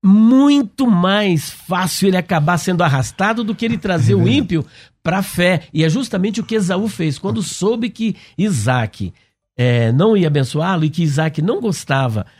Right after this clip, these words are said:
Speaker 1: do relacionamento entre os filhos e as cananeias, o que que ele foi fazer? Pegou as cananeias pra poder irritar o pai. Quando Abraão pediu pra Eliezer, é, buscar uma
Speaker 2: Ok,
Speaker 1: mulher pra
Speaker 2: ok.
Speaker 1: ele, o que que ele falou?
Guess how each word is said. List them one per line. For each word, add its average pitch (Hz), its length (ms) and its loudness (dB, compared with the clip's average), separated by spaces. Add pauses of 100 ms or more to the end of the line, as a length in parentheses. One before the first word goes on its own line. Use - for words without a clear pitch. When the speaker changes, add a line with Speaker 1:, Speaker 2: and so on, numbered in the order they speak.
Speaker 1:
do 139 140 0
relacionamento 143 960 0 (260)
entre 160 520 0
os 147 160 0
filhos 123 640 -2
e 135 140 0
as 120 140 -4
cananeias, 139 480 -2
o - 40 -10
que 190 80 -2
que 165 80 -4
ele 156 60 -4
foi 160 120 -4
fazer? 202 300 -4 (460)
Pegou 180 320 0
as 214 120 -2
cananeias 175 460 -2
pra 196 100 -6
poder 190 240 -2
irritar 180 280 0
o 170 60 -4
pai. 139 200 -2 (200)
Quando 285 420 0
Abraão 170 560 0 (320)
pediu 170 320 0
pra 214 220 0
Eliezer, 151 680 0 (320)
é, 143 160 4
buscar 135 380 2
uma 214 100 2
Speaker 2:
Ok, 196 80 4
Speaker 1:
mulher 165 340 4
pra 151 160 4
Speaker 2:
ok. 220 120 4
Speaker 1:
ele, 233 80 2
o 165 40 0
que 254 120 -2
que 226 60 2
ele 208 100 2
falou? 220 340 2